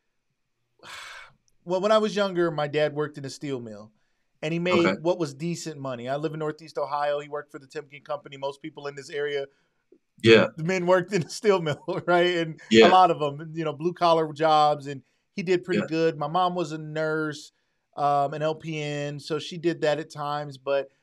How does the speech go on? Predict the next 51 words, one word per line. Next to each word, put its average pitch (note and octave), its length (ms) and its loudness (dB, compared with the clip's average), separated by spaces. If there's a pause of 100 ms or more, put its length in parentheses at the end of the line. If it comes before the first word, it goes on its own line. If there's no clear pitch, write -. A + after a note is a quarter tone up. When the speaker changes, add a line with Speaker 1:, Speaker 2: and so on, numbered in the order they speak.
(200)
Speaker 1:
you D#3+ 100 -4
know, D3 240 2
Speaker 2:
Yeah. - 140 -2
Speaker 1:
there D#3+ 100 2
was D#3 140 -2
a D#3+ 40 0
lot D#3+ 200 4
of D#3 80 -4
time D3 400 -2
where D3 200 -4
she E3+ 160 -10
stayed D#3+ 280 0
home D#3 280 -4
and B2 80 -10
took D#3 160 -6
care D#3 200 -2
of C#3+ 80 -4
us C#3+ 180 -4
as C#3+ 100 -16
children. D#3+ 340 -6
And D3 60 -12
my C#3+ 100 -4
dad D#3 280 -2
just C#3 240 -18
worked. C#3+ 320 -8 (360)
And E4+ 120 -2
he'd C4+ 140 -4
get A#3+ 100 -4
his G#3+ 180 -4
Speaker 2:
Yeah. G3 100 -2 (100)
Speaker 1:
paycheck. F3 260 0
He'd E3+ 160 -10
run E3+ 180 0
around F3+ 360 2
paying F3+ 320 -2
the F#3 80 -6
bills. F3 520 2
I E3 80 4
remember E3 420 -2
him, D#3 140 -12 (240)
you E3 60 -6
know, E3 100 0
going D#3 300 0
to F3 100 -8
the E3 120 2
electric E3 420 2
company, E3 480 0
going D#3+ 320 4
to E3+ 80 -2
the E3 80 0
gas, D#3 240 4